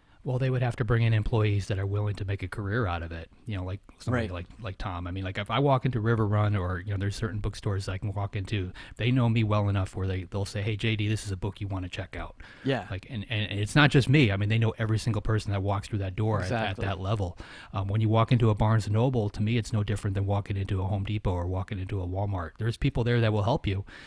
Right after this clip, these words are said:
Speaker 1: um, but they, they don't know you.
Speaker 2: No, you better
Speaker 1: Um,
Speaker 2: know what you want if you're going into a big box.
Speaker 1: Yeah, yeah, and, and what he's talking about doing is obviously a complete shift in,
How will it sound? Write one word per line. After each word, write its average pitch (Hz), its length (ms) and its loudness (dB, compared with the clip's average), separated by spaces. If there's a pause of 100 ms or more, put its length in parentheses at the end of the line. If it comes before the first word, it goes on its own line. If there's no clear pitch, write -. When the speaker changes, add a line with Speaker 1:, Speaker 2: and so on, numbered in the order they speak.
(200)
Speaker 1:
um, 95 400 -4
but 98 180 0
they, 104 140 -2
they 110 160 0
don't 98 180 2
know 92 160 0
you. 92 280 -2 (100)
Speaker 2:
No, 143 220 4
you 147 140 4
better 175 180 6
Speaker 1:
Um, 156 40 4
Speaker 2:
know 147 100 6
what 147 120 4
you 135 100 2
want 131 240 4
if 113 100 -4
you're 131 80 0
going 120 220 2
into 120 220 2
a 113 40 0
big 117 220 -2
box. - 460 -6 (160)
Speaker 1:
Yeah, 104 340 -6 (120)
yeah, 85 300 -6
and, 92 240 -6
and 98 360 -6
what 104 120 0
he's 104 100 -2
talking 107 300 -2
about 98 180 0
doing 107 300 2
is 95 160 -2
obviously 92 400 -4
a 92 40 -6
complete 101 440 -4
shift - 340 -4
in, 92 140 -6